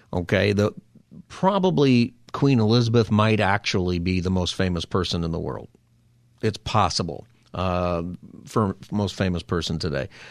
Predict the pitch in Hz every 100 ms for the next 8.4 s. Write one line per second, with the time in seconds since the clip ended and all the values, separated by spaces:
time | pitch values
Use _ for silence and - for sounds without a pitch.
0 | - - - - 110 107 117 127 117 117
1 | 110 104 95 92 - 135 123 117 101 95
2 | 87 85 87 87 - - 143 135 - 127
3 | 117 117 104 - - - 104 104 101 104
4 | 101 101 98 98 98 95 - _ _ _
5 | _ _ _ - 110 117 110 113 107 -
6 | - 143 135 120 107 98 113 101 107 95
7 | - 123 113 107 92 95 110 104 101 104
8 | 95 92 95